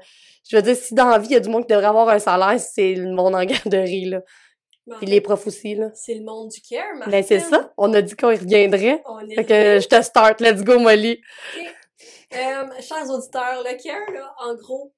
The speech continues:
Speaker 2: ça regroupe, euh, toute profession qui s'occupe des autres, qui prend soin des autres. Fait que, on va juste penser à un professeur,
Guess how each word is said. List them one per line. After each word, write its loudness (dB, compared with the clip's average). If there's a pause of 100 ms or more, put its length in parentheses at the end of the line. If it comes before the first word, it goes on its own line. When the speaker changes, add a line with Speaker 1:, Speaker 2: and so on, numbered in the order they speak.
(280)
Speaker 2:
ça -12
regroupe, -14 (240)
euh, -12 (920)
toute -12
profession -16
qui -18 (2500)
s'occupe -16
des -10
autres, -18
qui -20
prend -14
soin -12
des -16
autres. -20 (680)
Fait -12
que, -14
on -10
va -10
juste -16
penser -18
à -16 (840)
un -20
professeur, -20